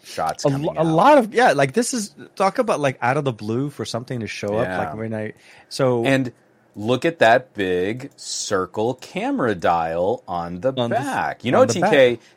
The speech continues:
Speaker 1: that looks like garbage. OnePlus can't make a good-looking tablet. I am someone on the internet with a YouTube account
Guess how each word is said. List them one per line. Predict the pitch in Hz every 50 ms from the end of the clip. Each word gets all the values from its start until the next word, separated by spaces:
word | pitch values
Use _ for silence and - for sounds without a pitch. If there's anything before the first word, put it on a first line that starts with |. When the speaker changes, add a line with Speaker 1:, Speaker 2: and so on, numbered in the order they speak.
| -
Speaker 1:
that | 98 117 135 214 240 -
looks | 117 107 98 - -
like | 104 92 90 76
garbage. | - 101 107 104 92 78 73 69 69 87
OnePlus | 90 95 135 170 175 - - 139 135 110 - -
can't | - - 127 120 110 85
make | 101 98 101 90
a | 95 85 80
good-looking | 73 - 98 101 90 92 101 101 - 101 92 87 87
tablet. | 82 - 101 104 101 85 87 80 71 67 _ _ - - - _ -
I | - 123 170 156
am | 127 110 107
someone | - 113 110 117 117 113 107 104
on | 107 107 107
the | 98 101 101
internet | 85 113 117 117 127 110 90 85 80 78 76 73 _ _ _ _ _ _
with | - 98 98 85
a | 98 92
YouTube | 92 117 135 131 - 120 110 98 98
account | 92 - - 92 87 87 87 85 85